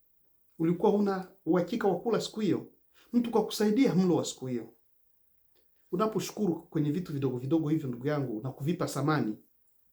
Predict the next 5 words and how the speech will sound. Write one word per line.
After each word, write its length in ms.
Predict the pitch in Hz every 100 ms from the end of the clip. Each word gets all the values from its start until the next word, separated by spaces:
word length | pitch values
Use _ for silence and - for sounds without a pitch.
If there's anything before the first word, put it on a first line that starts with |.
| _ _ _ _ _ _ _ -
wajiwekea 640 | 143 135 147 147 196 143 113
utajiri 420 | - 147 185 185
mkubwa 440 | 180 214 247 120
moyoni 220 | 113 113
mwako. 460 | 113 117 - 110